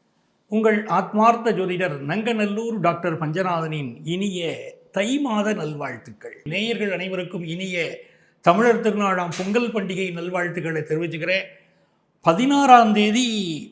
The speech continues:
பிரதோஷம், பதினைஞ்சாம் தேதி பொங்கல் பண்டிகை, ஜனவரி பதினஞ்சு, தை ஒண்ணு பொங்கல் பண்டிகை, பதினாறாம் தேதி பிரதோஷம் அன்றுதான் மாட்டுப் பொங்கல். அதே போல இந்த மாசத்துல மிக முக்கியமான நாள் பதினெட்டாம் தேதி சர்வ தை அமாவாசை,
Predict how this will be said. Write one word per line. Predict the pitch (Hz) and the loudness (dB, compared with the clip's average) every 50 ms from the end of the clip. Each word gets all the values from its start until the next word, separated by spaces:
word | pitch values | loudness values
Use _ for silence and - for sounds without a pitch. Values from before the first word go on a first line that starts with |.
| _ _ _ _ _ _ _ _ _ _ _ _ _ - | _ _ _ _ _ _ _ _ _ _ _ _ _ 4
பிரதோஷம், | 190 208 214 254 262 254 254 - - 190 - - - - - _ _ _ - - - | 4 4 6 4 2 0 -2 -2 -4 -6 -6 -8 -16 -20 -20 _ _ _ -20 -4 0
பதினைஞ்சாம் | 147 170 202 226 226 208 220 220 214 208 | 2 4 4 4 4 6 6 6 6 4
தேதி | 214 226 233 247 226 | 0 0 -2 -2 -4
பொங்கல் | - 190 190 196 214 208 175 | -4 -6 -4 -2 -2 -2 -2
பண்டிகை, | 190 185 180 180 170 180 170 - - - _ _ | -4 -8 -6 -6 -6 -6 -6 -6 -10 -18 _ _
ஜனவரி | - 175 180 202 214 214 214 208 | -4 -2 2 2 4 4 4 2
பதினஞ்சு, | - 190 170 165 165 160 151 147 123 123 - - _ _ _ _ _ | 2 0 -2 -4 -2 -4 -6 -8 -10 -12 -16 -18 _ _ _ _ _
தை | - 185 208 214 208 | -2 0 2 2 2
ஒண்ணு | 175 156 160 175 170 156 160 - - - - _ _ _ _ _ _ _ - | 0 0 -2 -2 -4 -6 -8 -10 -16 -20 -20 _ _ _ _ _ _ _ -2
பொங்கல் | 190 196 202 233 220 202 - | 0 2 6 6 4 4 4
பண்டிகை, | - 175 165 180 175 214 226 - | -2 -4 -6 -4 -4 -4 -4 -2
பதினாறாம் | 175 175 214 240 240 233 226 226 220 | 0 0 4 6 8 8 8 8 6
தேதி | 208 214 214 214 214 | 4 2 2 2 -2
பிரதோஷம் | 214 196 180 180 190 208 208 160 - 190 - - - | -2 -2 -2 -2 -2 -2 -4 -4 -4 -4 -6 -6 -8
அன்றுதான் | - 170 165 190 202 220 240 226 | -8 -4 0 4 4 4 4 4
மாட்டுப் | 185 170 202 220 208 - 214 - | 0 0 0 0 -2 -4 -6 -6
பொங்கல். | - 190 185 180 180 - - - - _ | -8 -10 -4 -4 -6 -6 -6 -14 -16 _
அதே | - 196 220 240 | 6 8 10 10
போல | 214 247 262 285 294 262 226 196 | 10 8 8 8 8 8 8 6
இந்த | 208 202 208 202 | 2 2 2 2
மாசத்துல | 190 208 233 233 247 254 277 269 262 240 | 4 4 4 4 2 0 -2 -2 -2 -2
மிக | 226 175 233 226 | -2 0 0 -2
முக்கியமான | 190 175 - 233 233 240 247 247 254 277 269 240 | -2 -2 -6 -4 -4 -2 -2 -2 -2 0 -2 -2
நாள் | 233 240 254 220 | -2 -2 -2 -2
பதினெட்டாம் | - 196 180 214 247 262 226 - 247 233 226 214 208 | -2 -4 -4 -2 -4 -4 -4 0 0 0 2 2 0
தேதி | 208 214 208 202 226 226 208 - | -2 -2 -2 -4 -4 -6 -8 -8
சர்வ | 170 - - 214 208 208 220 254 233 269 254 | -10 -6 -4 -4 -2 -2 -4 -6 -6 -8 -8
தை | - - - 202 208 233 254 - | -8 -6 -4 -4 -4 -4 -6 -8
அமாவாசை, | - 185 190 202 214 220 214 196 185 170 165 147 - - - | -8 -8 -2 2 4 4 4 4 2 -4 -6 -10 -14 -16 -20